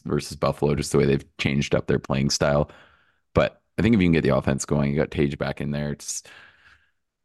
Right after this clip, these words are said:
looking a little more respectable. Maybe you get some softies.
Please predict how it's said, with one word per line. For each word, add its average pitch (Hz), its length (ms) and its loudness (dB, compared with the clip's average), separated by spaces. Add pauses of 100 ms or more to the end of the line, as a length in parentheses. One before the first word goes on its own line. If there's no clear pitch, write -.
looking 82 260 0
a 76 80 2
little 85 240 4
more 82 200 4
respectable. 78 680 -2
Maybe 76 240 0
you 76 40 -2
get 71 220 -4
some 76 140 -6
softies. 73 920 -2